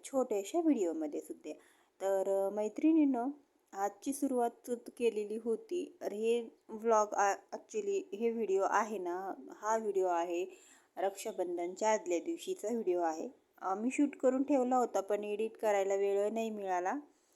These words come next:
आणि परत दोन दिवस, अ, असं होतं की तब्येत थोडी खराब होती आणि रक्षाबंधनचं स्टॉक भरपूर होता, पण जेवढं शक्य होईल तेवढं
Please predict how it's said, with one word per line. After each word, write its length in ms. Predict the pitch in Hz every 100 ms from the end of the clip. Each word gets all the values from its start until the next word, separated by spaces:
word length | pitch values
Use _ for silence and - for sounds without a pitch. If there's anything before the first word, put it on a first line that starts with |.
| _ _ _
आणि 640 | - 185 180 185 185 185 185 - _ - -
परत 180 | 285 302
दोन 360 | 254 240 226
दिवस, 640 | 220 214 202 208 - -
अ, 360 | 185 185 190 190 - _ _ _ -
असं 240 | 214 262
होतं 240 | 254 233
की 300 | 202 220 226 226 - 226
तब्येत 300 | 208 208 214 226
थोडी 160 | 220
खराब 400 | 247 294 226 180
होती 300 | 185 - 196 - _ _ _ _
आणि 300 | 170 175 180
रक्षाबंधनचं 1200 | 190 190 - 220 208 202 202 196 - 196 196 196 180 _ -
स्टॉक 520 | - - 196 190 - 185
भरपूर 380 | 202 190 233 240
होता, 340 | 233 - 190 - - - -
पण 240 | 220 220 226
जेवढं 320 | 240 233 240
शक्य 340 | 240 247 -
होईल 220 | 247 240 240
तेवढं 280 | 208 196